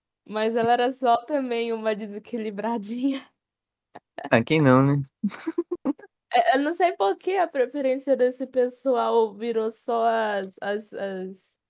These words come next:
Speaker 1: como é que eu digo isso sem parecer ofensivo?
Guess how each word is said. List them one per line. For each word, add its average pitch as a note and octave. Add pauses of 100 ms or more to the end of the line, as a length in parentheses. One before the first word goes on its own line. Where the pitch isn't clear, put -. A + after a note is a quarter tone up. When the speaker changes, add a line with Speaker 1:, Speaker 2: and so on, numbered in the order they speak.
(880)
Speaker 1:
como A3+
é A3
que A3+
eu A#3
digo G#3
isso G3+
sem G#3
parecer G3
ofensivo? F#3+